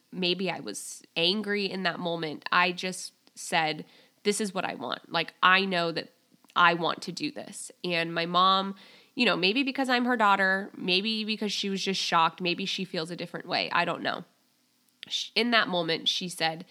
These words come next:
"Uh, are you, are you crazy? Are you crazy? That just seems a little extreme." And I think I hung up on her, actually, after that, because I was just like, "No, it's not extreme." Everybody comes from this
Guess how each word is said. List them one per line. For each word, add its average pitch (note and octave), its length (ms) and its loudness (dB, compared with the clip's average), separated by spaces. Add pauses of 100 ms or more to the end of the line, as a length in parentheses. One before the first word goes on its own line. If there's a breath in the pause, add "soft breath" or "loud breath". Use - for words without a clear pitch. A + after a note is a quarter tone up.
(800 soft breath)
"Uh, B3 80 4 (340)
are C4 140 6
you, B3+ 240 4
are A#3+ 100 4
you C4+ 120 4
crazy? A#3 440 0 (160)
Are A#3 60 -2
you C4+ 120 6
crazy? A3 280 0
That G#3+ 200 2
just G3+ 180 -4
seems F#3 180 -2
a F3 60 -6
little D#3+ 240 -6
extreme." - 680 -6 (800 soft breath)
And G#3+ 560 4 (600)
I F4+ 140 6
think A#4 240 2
I D#5 140 2
hung B3+ 260 4
up F3+ 180 2
on D#3+ 160 -4
her, F3 220 -8
actually, - 680 -4 (300)
after F3 360 4
that, - 200 -2 (440 soft breath)
because A#3 300 0
I G#3+ 120 6
was A3 180 -2
just - 600 -8 (280)
like, G#3 360 0
"No, D4+ 260 0
it's - 240 -2
not B3+ 360 0
extreme." E3 680 -4
Everybody F#3+ 720 0
comes F3+ 380 -4
from E3 340 0
this D#3+ 460 -4